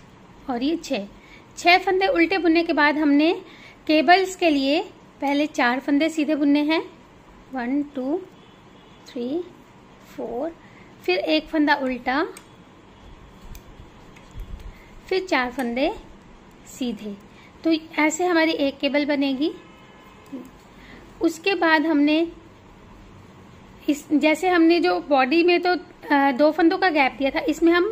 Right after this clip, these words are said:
बीच में तीन फंदों का गैप देंगे। तो बीच में तीन उल्टे फंदे आएंगे। उसके बाद फिर से केबल के लिए नौ फंदे बुने जाएंगे, यानी कि चार सीधे, एक उल्टा, चार सीधे। तो देखिए यहाँ पे मैंने दूसरी स्लीव जो है वो स्टार्ट की है, इससे आपको और आइडिया हो जाएगा कि हमारी केबल्स कैसे प्लेस होनी है ताकि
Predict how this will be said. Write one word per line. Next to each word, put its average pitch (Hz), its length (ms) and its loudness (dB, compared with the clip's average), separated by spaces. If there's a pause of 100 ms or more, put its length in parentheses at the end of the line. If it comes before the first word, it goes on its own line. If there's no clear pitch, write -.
(160)
बीच 294 220 0
में 349 200 2
तीन 349 240 2
फंदों 277 240 0
का 262 160 -2
गैप 233 220 -4
देंगे। 220 400 -10 (640)
तो 302 60 -6
बीच 311 240 2
में 349 180 0
तीन 330 220 4
उल्टे 311 280 0
फंदे 302 300 0
आएंगे। 269 360 -2 (1040)
उसके 349 240 0
बाद 339 200 2
फिर 330 140 0
से 349 180 -2
केबल 311 340 0
के 302 140 -2
लिए 302 160 2
नौ 269 180 2
फंदे 254 280 -4
बुने 240 220 -4
जाएंगे, 226 320 -6
यानी 240 220 -4
कि 277 160 -2
चार 240 260 0
सीधे, 254 280 -6
एक 247 120 -6
उल्टा, 226 220 -6
चार 226 220 -4
सीधे। 247 340 -6 (420)
तो 330 80 2
देखिए 349 280 0
यहाँ 359 160 4
पे 349 120 0
मैंने 330 260 6
दूसरी 294 380 -2
स्लीव 285 280 -2 (100)
जो 294 100 0
है 277 120 0
वो 294 120 0
स्टार्ट 247 320 -4
की 277 140 -6
है, 269 60 0
इससे 277 200 -4
आपको 262 220 -4
और 240 140 0
आइडिया 226 260 -4
हो 247 60 -4
जाएगा 226 280 -6
कि 254 140 -6
हमारी 262 260 -4
केबल्स 254 400 -4
कैसे 240 360 -4
प्लेस 233 380 -8
होनी 247 220 -4
है 277 60 -4
ताकि 269 360 -6